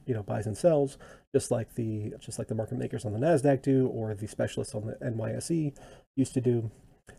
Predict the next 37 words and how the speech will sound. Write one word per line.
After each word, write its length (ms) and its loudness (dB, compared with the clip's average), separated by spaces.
And 600 8
then, 280 4
you 120 -2
know, 220 -4
if 220 -6
the 200 0
stock 420 -6
price 260 -2
changed, 440 -2
then, 300 2
you 80 -2
know, 140 -6
you 120 2
could 120 -2
make 160 2
money. 220 2
The 80 -2
thing 160 4
that's 140 4
so 100 4
attractive 420 -2
about, 400 -2
about 160 0
these 140 0
penny 220 6
stocks, 440 -4
and 560 0
whether 260 2
it 80 0
be, 280 2
you 80 8
know, 80 12
sa-, 240 10
the 140 4
same 200 10
mechanics 400 6
apply, 520 2